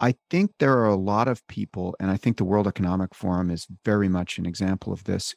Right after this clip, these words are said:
who have really good intentions right now about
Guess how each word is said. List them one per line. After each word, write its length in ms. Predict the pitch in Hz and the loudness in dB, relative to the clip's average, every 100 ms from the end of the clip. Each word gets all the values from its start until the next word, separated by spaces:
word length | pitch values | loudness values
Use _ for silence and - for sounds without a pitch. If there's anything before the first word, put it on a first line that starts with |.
| - | -2
who 140 | 120 | 0
have 280 | 95 95 92 | 2 0 -2
really 640 | 98 104 147 151 104 98 - | -8 -2 2 2 2 -2 -2
good 360 | 104 98 - - _ _ - | 0 0 -4 -14 _ _ -6
intentions 800 | 98 98 - 120 110 90 85 - | -4 -2 0 0 0 -2 -4 -4
right 180 | 95 92 | -4 -4
now 400 | 90 87 90 92 - | -2 -2 -2 -6 -8
about 640 | 92 98 92 92 - | -4 0 2 0 -4